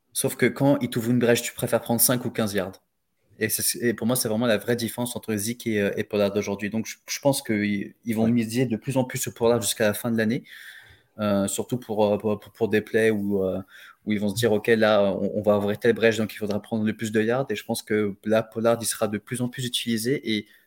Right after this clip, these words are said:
Speaker 1: même si première partie de saison, on avait du mal à, à jauger parce qu'il était pas régulier,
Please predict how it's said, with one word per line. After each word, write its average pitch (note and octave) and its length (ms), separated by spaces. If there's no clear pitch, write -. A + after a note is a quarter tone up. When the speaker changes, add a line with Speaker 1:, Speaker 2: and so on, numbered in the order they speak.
Speaker 1:
même F3 140
si - 240
première D3 320
partie C#3 260
de C3+ 60
saison, C3+ 320
on A#2 80
avait G#2 200
du A2 140
mal B2 240
à, G2 240
à A2 160
jauger A2+ 400
parce - 180
qu'il G2 100
était - 120
pas B2 160
régulier, A#2 460